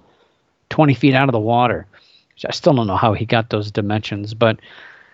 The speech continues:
<sighs> makes for a good story. It's in it. We need distractions right now from, from all this chaos, all this madness that's going on. People scared for their lives and, uh, worried about losing their houses and, and their cars and,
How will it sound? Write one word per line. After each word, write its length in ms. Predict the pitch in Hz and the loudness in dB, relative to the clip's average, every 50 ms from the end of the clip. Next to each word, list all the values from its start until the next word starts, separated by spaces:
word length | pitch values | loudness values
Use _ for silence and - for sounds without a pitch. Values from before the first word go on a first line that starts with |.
| _ _ _ _ - _ - - _ _ _ _ _ _ _ _ _ _ _ _ _ _ _ | _ _ _ _ -20 _ -20 -20 _ _ _ _ _ _ _ _ _ _ _ _ _ _ _
<sighs> 540 | - - - - - - - - - - - | -10 -10 -8 -6 -6 -6 -8 -8 -10 -2 2
makes 200 | 113 185 - - | 2 2 4 4
for 100 | - 135 | 2 4
a 40 | 110 | 4
good 160 | 113 120 113 | 4 2 2
story. 580 | - - - 107 104 107 104 107 104 - - - - _ _ _ _ _ _ _ _ _ _ _ _ _ _ _ _ _ | 0 0 2 2 4 4 4 2 2 0 -6 -14 -20 _ _ _ _ _ _ _ _ _ _ _ _ _ _ _ _ _
It's 120 | 156 - 190 | -2 0 0
in 80 | 190 | 2
it. 60 | 165 | 4
We 100 | 147 170 | 4 4
need 180 | 175 170 151 123 | 6 6 4 4
distractions 680 | 110 117 107 - - 117 92 95 - - - 101 98 - | 2 0 -2 -2 -2 -2 -2 -2 -6 -8 -10 -10 -6 -2
right 180 | 110 98 98 113 | -2 -2 -2 -2
now 200 | 110 101 98 104 | -2 -2 -2 -4
from, 360 | 104 - 107 104 101 101 107 | -4 -4 -2 -2 -2 -4 -6
from 200 | - - - 180 | -8 -2 2 4
all 140 | 185 170 139 | 6 6 6
this 140 | 120 113 | 4 2
chaos, 500 | - - - 127 117 110 110 107 110 - | 0 0 2 2 4 6 4 4 2 2
all 120 | 135 139 156 | 2 2 2
this 160 | 131 104 104 | 2 0 -2
madness 460 | 113 101 101 107 107 104 104 101 - | -2 0 2 2 2 2 -2 -4 -8
that's 140 | - 110 - | -10 -14 -10
going 280 | - - 107 107 104 107 | -6 -4 -4 -2 -2 -2
on. 200 | 107 107 107 104 | -2 -2 -2 -2
People 360 | - 120 - 113 104 - - - - - - - - _ _ _ _ | -4 -4 -2 -2 -2 -2 -4 -12 -20 -20 -20 -20 -20 _ _ _ _
scared 360 | - - - - 131 123 117 | -12 -4 0 4 4 4 4
for 60 | - 110 | 2 0
their 120 | 117 110 | 0 0
lives 540 | 98 104 110 110 110 113 110 110 104 107 104 | 2 2 2 4 4 4 2 0 0 -2 -6
and, 140 | 92 90 - - _ _ _ _ _ _ _ _ _ _ - | -8 -8 -10 -12 _ _ _ _ _ _ _ _ _ _ -8
uh, 260 | 101 98 98 98 101 | -6 -4 -2 -2 -2
worried 240 | 101 107 117 127 117 | 0 2 4 4 4
about 420 | 113 110 110 113 110 113 - - - _ _ _ _ _ _ _ _ | 4 4 4 2 2 -2 -10 -18 -20 _ _ _ _ _ _ _ _
losing 380 | 117 110 127 127 113 120 117 | 2 4 4 6 6 4 2
their 100 | 113 107 | 2 2
houses 580 | 98 - 123 113 120 117 113 117 113 110 110 104 | 2 2 2 2 2 2 0 0 0 0 -2 -2
and, 280 | 107 110 98 95 95 98 | -4 -4 -4 -4 -6 -6
and 140 | 98 92 | -6 -6
their 100 | 92 90 | -6 -4
cars 580 | - - - - 131 123 120 117 117 117 107 104 | -4 -2 2 4 4 6 6 4 2 0 0 -4
and, 200 | 95 87 87 - | -6 -6 -6 -8